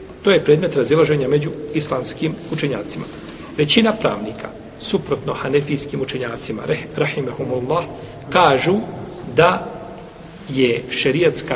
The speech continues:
kazna koja se izvrši nad osobom koja je načinila šerijatski prijestup, ne šerijatski prijestup, nego koja je činila ne, prijestup koji je okarakteriziran, jel, šerijatom kao prijestup, a njoj je ta kazna iskupina toj osobi.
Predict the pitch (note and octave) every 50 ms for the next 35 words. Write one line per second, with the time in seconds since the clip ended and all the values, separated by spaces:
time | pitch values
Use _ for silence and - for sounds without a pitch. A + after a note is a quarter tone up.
0 | A#2 - - C#3+ C#3 - - D#3+ C3 - - C3 B2+ A#2+ - - C3 C3+ C#3+ C#3+
1 | C#3+ - - - C3+ C3 C#3+ D3+ C#3+ C#3+ - - G#3 F3+ F3 - - - F3 E3+
2 | F#3+ G3+ F#3+ - - C3 B2+ B2 A#2+ A#2 A#2+ A#2 - - - - - - C#3 B2
3 | - D#3 D3+ C3+ - - C#3 C3+ C3 - - - C3+ - D3+ C3+ C#3 - - G#3+
4 | - - - - - - - - - - - - - - - C#3+ B2 - - A#2+
5 | A2 A2+ - B2+ - - G#2+ G#2 - - - - - - C3 B2+ - C#3 C3+ C3
6 | B2+ - - - C#3+ D3 - - - C3 B2 A#2 - - - - - - A#2 A2+
7 | G#2+ G#2+ A2 - - - - - - - - - - - - - - - - -
8 | - - - - - C3+ - - B2+ A#2 - - B2+ A#2+ C3 C3 C#3+ C3+ B2+ B2+
9 | B2 A#2 - - C3 C3 A#2 - C3 - - B2 - - C3 D3 D3+ - - G3+
10 | - - - - - - - - - - - - - - - B2+ - A2+ - -
11 | E3 D3+ F#3 G#3 F3+ C#3+ A#2+ - - E3 - - - - D3 C#3+ C3+ D3 D#3 D#3
12 | - - - D3+ - - - - - C3 - - B2+ A#2 A#2 - - B2+ A2+ G2+
13 | F#2+ - - - -